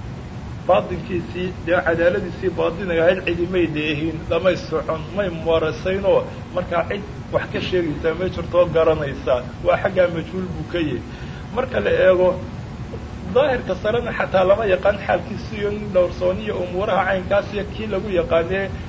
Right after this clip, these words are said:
mastuurka la odhanayay ee dee daahir ahaan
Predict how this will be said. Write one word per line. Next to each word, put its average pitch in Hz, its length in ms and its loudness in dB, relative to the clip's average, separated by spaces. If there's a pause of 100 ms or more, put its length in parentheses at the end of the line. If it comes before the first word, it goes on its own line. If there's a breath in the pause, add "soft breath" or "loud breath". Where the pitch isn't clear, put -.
(380 loud breath)
mastuurka - 540 -4
la 165 120 0
odhanayay 160 640 0 (100)
ee 156 140 -4
dee 185 220 0 (260)
daahir 190 480 4
ahaan 233 320 0